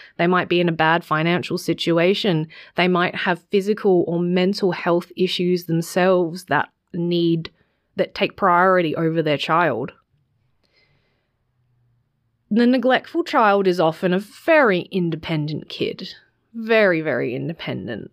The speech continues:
And this is because they're forced to grow up early. They're forced to learn how to get their own breakfast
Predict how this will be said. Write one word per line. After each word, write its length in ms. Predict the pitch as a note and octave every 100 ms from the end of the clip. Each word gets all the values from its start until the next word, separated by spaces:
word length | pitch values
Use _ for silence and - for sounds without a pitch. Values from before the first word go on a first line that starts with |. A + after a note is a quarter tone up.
| -
And 240 | F#3+ G3+
this 140 | C#4 E4+
is 100 | D4
because 300 | C4 G#3 G3
they're 160 | F#3
forced 420 | F#3 - E3+ D#3 -
to 80 |
grow 260 | F3+ F3 D3+
up 160 | B2+ -
early. 520 | C#2+ - - - G3+ -
They're 180 | G3+ A3+
forced 440 | - C#4 C4 -
to 80 | C4
learn 640 | A3 F#3+ F#3+ F#3+ F3 E3+
how 300 | F3 - E3+
to 100 | F3
get 240 | - E3+ -
their 240 | D#3+ D#3
own 460 | E3 D#3+ D#3+ D#3 E3 - _
breakfast 800 | - E3+ - - D3+ C3+ - -